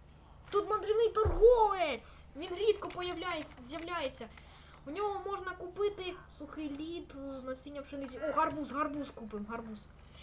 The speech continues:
Все, я отримав нове досягнення, заморський купець. Поторгував з мандрівним торговцем. Так, а далі треба. Що у нас тут? Вже хтось взяв професію?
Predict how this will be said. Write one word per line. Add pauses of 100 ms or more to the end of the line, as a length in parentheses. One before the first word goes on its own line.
(140)
Все,
я
отримав
нове
досягнення,
заморський
купець. (640)
Поторгував
з (560)
мандрівним
торговцем. (100)
Так,
а
далі
треба. (560)
Що
у
нас
тут? (500)
Вже
хтось
взяв (140)
професію?